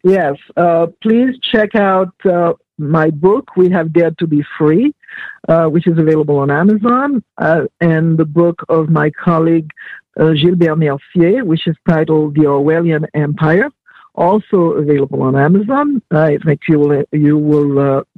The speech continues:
you will learn a lot from both. Uh, and visit, uh, newsjunkie post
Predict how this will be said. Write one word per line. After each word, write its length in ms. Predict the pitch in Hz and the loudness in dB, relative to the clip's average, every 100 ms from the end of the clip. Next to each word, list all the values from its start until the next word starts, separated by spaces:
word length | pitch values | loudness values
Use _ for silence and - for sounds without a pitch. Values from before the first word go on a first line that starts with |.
| 202 | -6
you 140 | 147 | -2
will 100 | 143 | 0
learn 220 | 143 151 | 2 2
a 60 | 156 | 0
lot 200 | 139 143 - | 0 -4 -6
from 160 | 156 | -6
both. 300 | 143 143 208 - _ - - - - | 0 2 2 -2 _ -20 -16 -16 -4
Uh, 280 | 170 175 185 - | 0 0 0 0
and 300 | 208 196 170 | 2 2 2
visit, 420 | 226 226 240 220 _ _ | 0 2 0 0 _ _
uh, 340 | 202 180 175 - _ - | -2 0 0 -4 _ -2
newsjunkie 840 | 160 180 202 220 185 208 190 196 - | 0 2 2 0 -2 -2 0 -2 0
post 280 | 190 190 | 0 0